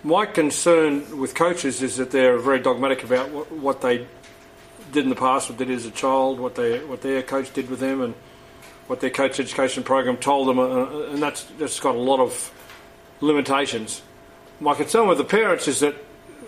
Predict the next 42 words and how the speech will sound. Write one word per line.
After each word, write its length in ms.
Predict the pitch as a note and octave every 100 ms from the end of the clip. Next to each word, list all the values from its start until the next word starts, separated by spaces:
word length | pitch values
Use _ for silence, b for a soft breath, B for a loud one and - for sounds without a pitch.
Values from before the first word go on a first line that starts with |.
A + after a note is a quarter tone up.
| E3+ - D#3
they 680 | C#3+ D3 C#3+ C#3 C3+ C3+ C3+ - - - -
have 120 | C#3
got 180 | D3 D3
no 160 | D#3 D3+
idea 280 | C#3+ C#3
what 200 | B2+ C3+
they're 200 | C#3 B2+
doing 260 | B2 C3+ C3
to 60 | B2
their 120 | A#2
children. 340 | - A#2+ G#2 G2 - - - - - - - - - - -
So 260 | - C#3+ C3
my 320 | C#3+ E3+ D#3+ - - -
challenge 360 | - F3 G#3+ -
to 80 | D3
a 40 |
parent 380 | - E3+ G3 D3
is: 300 | C3 - - - - - -
Do 100 | D3+
you 200 | G#3+ F#3+
understand 720 | F#3 D#3 - F3 D#3 A#2+ A#2+ - - - - - -
the 120 | C3 D#3
implications 580 | E3 D#3 D#3 D#3+ D#3+
and 80 | B2+
the 80 | A#2+
ramifications 920 | C3 E3+ F3 - D#3+ F3 D3+ A#2+ - - - - - - -
of, 320 | C3+ B2 -
of 200 | D3 A#2+
this, 220 | D3+ D#3
of 180 | - D3
any 160 | D#3+ G3+
particular 420 | F3 F3 E3 D#3
program 380 | - C#3+ C3+ C3+
that 100 | C3
you're 140 | D#3
looking 220 | F3+ D#3
to 60 | C3+
put 120 | D3
in 60 | B2+
your 140 | B2
child 280 | A#2 F3 F#3
into 260 | B2+ B2+